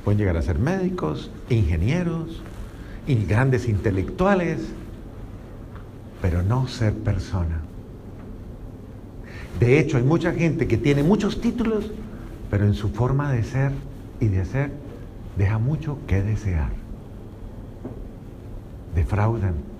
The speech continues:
a los suyos, defraudan sus familias. Van dejando una, un, una estela, van dejando toda una cadena de heridas.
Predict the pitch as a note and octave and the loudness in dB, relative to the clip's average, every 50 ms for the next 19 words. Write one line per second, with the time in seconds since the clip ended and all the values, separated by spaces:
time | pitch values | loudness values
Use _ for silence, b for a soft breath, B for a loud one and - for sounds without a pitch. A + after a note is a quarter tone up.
0 | - G#2 G2+ F#2 F2+ - - - G2 G#2 G2+ G2+ E2+ C2+ - - - - - - | 0 0 2 2 2 0 0 2 2 2 2 2 0 -2 -4 -6 -10 -12 -12 -12
1 | - - - - - - - - E2+ D2+ - - G#2 G#2+ A2 G#2+ G2+ G2+ F#2+ F#2 | -12 -14 -14 -14 -14 -10 -4 0 0 0 2 2 2 2 4 4 2 2 2 0
2 | - F2+ D#2+ - - F2+ E2+ F2+ G2 G2+ G2 F#2 F2 D#2 - - - - - - | 0 -2 -4 -4 -2 -2 0 0 0 0 0 0 -2 -2 -4 -6 -10 -14 -14 -14
3 | - - - - - - - - - - - - - - - - - - - - | -14 -14 -14 -14 -14 -14 -14 -14 -12 -12 -12 -14 -14 -12 -12 -12 -12 -12 -14 -14
4 | - - - - - - G2+ A2+ A#2+ B2+ B2 G2 A2+ A#2+ A#2+ B2 A#2+ B2+ B2+ B2+ | -14 -14 -14 -8 -2 0 2 2 2 2 2 2 2 2 2 2 4 4 4 4
5 | B2 B2 A#2 A2+ G#2+ - - - - - - - - - - - - - - - | 4 2 2 2 0 -2 -6 -8 -10 -10 -12 -12 -12 -14 -14 -14 -14 -14 -14 -14
6 | - - - - - A2 G#2+ G#2+ G#2+ - - A2+ A2 A#2 B2 A2 - - A2+ A#2+ | -14 -14 -12 -4 0 2 2 2 2 0 0 2 4 4 4 2 0 -2 -2 0
7 | B2+ A#2+ A2+ A2 G#2 F#2 - - - - B B B B B B B B B F#2+ | 2 2 4 4 2 0 -2 -4 -6 -10 B B B B B B B B B 2
8 | A2 A2+ A2+ A#2+ G#2 F#2+ A#2+ A2+ A2+ A#2 A2+ A#2+ B2 B2 B2+ B2 A#2+ B2 A#2 - | 4 4 4 2 0 0 0 0 0 0 0 2 2 2 2 2 2 0 -2 0
9 | G#2 F#2 F#2+ G2 G2+ G2+ A2 A2+ G#2+ G#2 - - - - - - - - - - | 0 0 2 2 2 2 2 2 0 -2 -4 -8 -10 -12 -12 -12 -12 -12 -12 -12
10 | - - - - - - - - - - E2+ G2 F#2+ G#2+ G#2+ A2+ G2+ E2 D#2 D#2 | -12 -12 -14 -14 -14 -14 -14 -8 -2 0 2 2 2 4 2 2 2 2 0 0
11 | - | -4